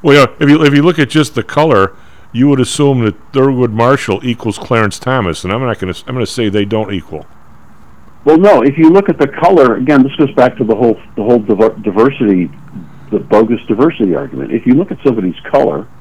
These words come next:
Speaker 2: or somebody's race, and you assume, "Well, this guy had to come out of the ghetto, so, and, and he's gonna have a different, he's gonna have a different worldview than this white kid who came out of, out of, you know, suburban Boston."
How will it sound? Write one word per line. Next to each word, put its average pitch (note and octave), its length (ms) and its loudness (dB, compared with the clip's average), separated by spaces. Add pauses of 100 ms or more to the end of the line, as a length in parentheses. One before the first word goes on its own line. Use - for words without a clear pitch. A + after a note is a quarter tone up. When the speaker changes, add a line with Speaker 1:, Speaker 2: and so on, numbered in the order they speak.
(380)
Speaker 2:
or - 120 -4
somebody's G2+ 440 -2
race, G2 400 2 (800)
and A#2+ 200 4
you C3+ 180 4
assume, C3+ 500 4
"Well, G#2 100 0
this E3 200 2
guy A#2+ 180 4
had A2 180 2
to G2+ 60 -2
come G#2+ 200 -2
out G2+ 180 2
of F2 80 2
the D#2+ 60 -2
ghetto, F2 580 0 (360)
so, G2 300 0
and, F#2 200 0
and F#2 160 -4
he's C#3 180 2
gonna A2 200 0
have F#2+ 100 0
a F#2 80 -2
different, G#2 420 -4 (120)
he's A#2 140 -6
gonna G#2 180 0
have F2+ 80 -2
a E2+ 80 -2
different D#2+ 460 -4
worldview F#2 760 0 (300)
than G2+ 160 -2
this F#2 180 -4
white A2 320 2
kid D#2 260 -2
who F#2 100 -4
came G2+ 240 -2
out F2+ 180 0
of, E2+ 280 -4
out E2+ 180 -2
of, D2 200 -4
you - 100 -2
know, D#2 240 -4 (340)
suburban G2+ 460 0
Boston." F#2+ 640 0